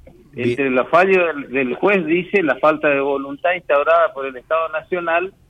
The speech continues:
Speaker 2: que significó un tratamiento diferencial, porque cuando hubo, digamos, voluntades diferentes,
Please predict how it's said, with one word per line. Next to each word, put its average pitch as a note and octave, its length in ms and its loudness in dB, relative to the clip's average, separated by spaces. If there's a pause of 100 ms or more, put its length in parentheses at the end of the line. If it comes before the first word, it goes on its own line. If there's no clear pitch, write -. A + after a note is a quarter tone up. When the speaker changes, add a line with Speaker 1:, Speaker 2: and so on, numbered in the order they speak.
(300)
Speaker 2:
que - 80 -18
significó C#3+ 560 -2
un G3 80 2
tratamiento D3+ 800 2
diferencial, B2+ 800 0
porque A2+ 260 -6
cuando B2 380 -2 (160)
hubo, D#3 380 4 (320)
digamos, D3 420 4
voluntades C3+ 560 0
diferentes, D#3+ 800 -4